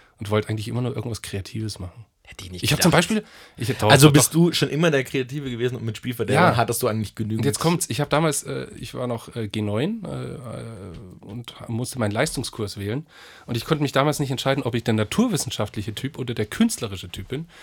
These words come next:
Speaker 1: Und hab die Kombination Kunst, Chemie genommen.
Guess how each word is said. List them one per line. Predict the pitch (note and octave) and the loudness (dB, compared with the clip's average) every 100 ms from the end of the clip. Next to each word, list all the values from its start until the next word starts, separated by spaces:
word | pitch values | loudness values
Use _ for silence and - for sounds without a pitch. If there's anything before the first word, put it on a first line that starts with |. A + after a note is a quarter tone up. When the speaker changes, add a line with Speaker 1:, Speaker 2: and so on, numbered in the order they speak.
| - - | -20 -10
Speaker 1:
Und | A#2+ B2+ | -4 -2
hab | C#3 | 0
die | B2+ | -2
Kombination | - C#3 B2+ A2+ - D3 D#3+ | 0 0 2 0 0 -2 -2
Kunst, | - G3+ A#3 - - - | 2 2 2 -2 -10 -4
Chemie | D#3+ D3+ F#3 | 0 2 2
genommen. | A#2 G2+ F#2+ F2+ | 0 -2 -4 -6